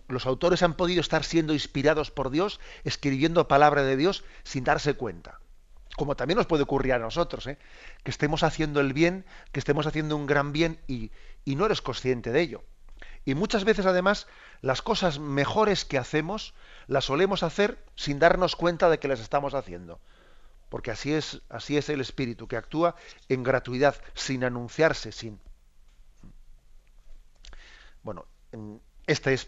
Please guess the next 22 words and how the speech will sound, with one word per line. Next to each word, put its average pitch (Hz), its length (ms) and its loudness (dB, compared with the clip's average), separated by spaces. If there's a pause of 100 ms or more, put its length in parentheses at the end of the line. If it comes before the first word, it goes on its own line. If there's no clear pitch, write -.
eh, 131 220 -6
la 123 120 -6
afirmación. 123 460 -4
Pasamos 160 380 0
al 131 100 0
punto 135 260 -6
siguiente 156 640 2 (440)
y 139 120 0
dice: 123 480 0 (540)
Los 131 240 -2
libros 202 420 2
inspirados 156 720 2
enseñan 160 560 -2
la 123 100 4
verdad. 110 420 -2 (2250)
Como 147 280 2
todo 196 500 6
lo 160 200 6
que 143 80 4
afirman 156 460 2
los 135 180 0
agiógrafos 135 1080 2